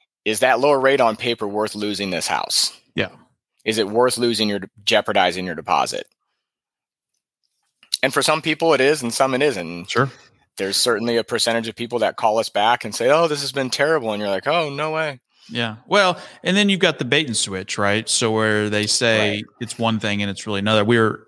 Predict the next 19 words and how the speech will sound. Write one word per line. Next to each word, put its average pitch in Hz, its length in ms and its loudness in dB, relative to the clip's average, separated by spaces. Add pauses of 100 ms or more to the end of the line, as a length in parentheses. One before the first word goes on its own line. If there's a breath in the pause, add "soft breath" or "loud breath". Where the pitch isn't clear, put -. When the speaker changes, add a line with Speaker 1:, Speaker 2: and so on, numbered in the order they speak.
Speaker 2:
ha-, 120 260 0
on 117 240 0
the, 104 300 -2
uh, 101 340 0
on 110 140 2
our 104 260 4
coaching 127 460 -2
call 101 480 0 (580 soft breath)
on 98 400 -2
Monday, 110 540 0 (220)
<clears throat> 117 640 -2
we, 107 280 2
uh, 98 200 0
one 117 140 4
of 113 100 2
our 104 120 4
members 104 380 0
was 101 140 -4
on, 101 320 -2